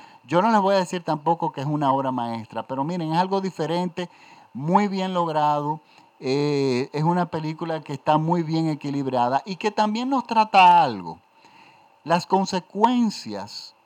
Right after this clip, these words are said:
y te lo trata muy sutil, pero está latente ahí desde el principio. Y son las consecuencias de cuando los sistemas de justicia de los países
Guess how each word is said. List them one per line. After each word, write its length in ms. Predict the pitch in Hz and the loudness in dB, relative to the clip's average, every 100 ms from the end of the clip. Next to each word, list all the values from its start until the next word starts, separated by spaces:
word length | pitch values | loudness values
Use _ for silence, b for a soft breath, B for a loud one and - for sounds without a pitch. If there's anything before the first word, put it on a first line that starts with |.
| _ _ _ _ _ - | _ _ _ _ _ -16
y 100 | 170 | -4
te 140 | 196 | 0
lo 120 | 180 | 0
trata 360 | 180 202 220 226 | 0 -2 0 0
muy 280 | 202 220 254 | 2 2 2
sutil, 520 | 247 226 190 170 170 | 0 -6 -4 -4 -4
pero 160 | 147 143 | -6 -6
está 180 | - | -4
latente 540 | 185 190 185 175 165 175 | -2 -2 -2 -6 -6 -6
ahí 140 | 151 | -6
desde 240 | 156 147 135 | -6 -6 -6
el 80 | |
principio. 560 | 123 123 117 98 95 127 | -8 -6 -8 -8 -10 -10
Y 20 | |
son 180 | 127 190 | -6 0
las 120 | 226 | 0
consecuencias 760 | - 214 196 160 - 135 123 127 | 0 -6 -6 -8 -6 -6 -4 -8
de 80 | |
cuando 300 | 123 135 135 | -6 -6 -4
los 120 | 131 120 | -6 -8
sistemas 600 | 123 - 190 247 233 190 | -14 -10 -8 -4 -6 -6
de 100 | 147 | -8
justicia 680 | 165 - - 160 - 117 | -8 -10 -12 -10 -6 -8
de 240 | 110 139 196 | -4 -2 2
los 180 | 190 | 2
países 580 | - 139 135 135 139 - | 2 -2 0 -2 -6 -8